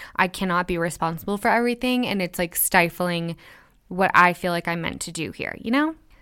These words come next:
And even now as I'm recording, some of that is coming back. Like, I'm still, I still am acknowledging those thoughts, but part of what I'm trying to do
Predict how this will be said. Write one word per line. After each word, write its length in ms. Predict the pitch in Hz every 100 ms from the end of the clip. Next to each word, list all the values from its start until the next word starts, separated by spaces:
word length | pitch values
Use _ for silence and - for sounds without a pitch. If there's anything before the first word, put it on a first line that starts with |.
| - - 220
And 120 | 226
even 260 | 220 226
now 240 | 220 190 190
as 140 | 190
I'm 160 | 202 185
recording, 640 | 185 - 185 185 208 226 - -
some 360 | - - 196
of 120 | 208 196
that 180 | 190
is 140 | 185 -
coming 320 | 180 175 165
back. 360 | 170 - - -
Like, 140 | 180 185
I'm 180 | 190 175
still, 680 | - - 196 185 175 170 - - - _ -
I 120 | 196
still 300 | 190 - 220
am 100 | 220
acknowledging 640 | 196 185 180 185 185 185
those 220 | 175 165 -
thoughts, 360 | 160 185 -
but 200 | - -
part 200 | - 196
of 160 | 196 185
what 80 | 180
I'm 160 | 180
trying 360 | 170 180 170 180
to 120 | 170
do 560 | - 226 247 185 175